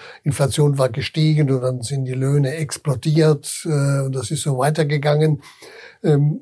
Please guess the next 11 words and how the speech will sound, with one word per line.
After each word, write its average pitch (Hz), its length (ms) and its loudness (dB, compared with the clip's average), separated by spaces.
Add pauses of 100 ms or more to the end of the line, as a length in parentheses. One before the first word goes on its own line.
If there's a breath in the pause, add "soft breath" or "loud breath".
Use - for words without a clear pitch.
(140)
was - 220 -4
wir 160 100 4
jetzt 185 380 2
sehen, 190 560 0 (100)
ähm, 165 720 -2
hat 160 220 -6
einen 156 220 0
etwas 180 380 -2
anderen 175 440 0
Charakter 165 560 -2
insofern, 156 960 0